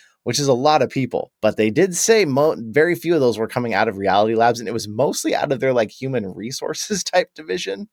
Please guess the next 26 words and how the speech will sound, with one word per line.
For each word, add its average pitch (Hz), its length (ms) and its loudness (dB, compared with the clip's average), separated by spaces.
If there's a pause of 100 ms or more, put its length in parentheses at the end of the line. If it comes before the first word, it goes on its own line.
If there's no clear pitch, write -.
which, 131 300 2
uh, 104 360 6 (100)
I - 40 -8
mean, 101 140 -4
if 98 80 -10
you've 101 140 -6
ever 98 220 -2
worked 90 180 -6
at 98 80 -8
a - 60 -8
corporation, 90 580 -2
you're 85 140 -4
probably 95 240 4
not 90 180 0
too 92 120 -8
sad 92 260 0
about 85 160 0
hearing 92 300 -6
that 85 100 -8
an 92 180 -12
H 95 240 -8
R 92 280 -2 (260)
staff 95 360 -2
is 92 120 -12
getting 82 240 -8
slashed. 90 800 -4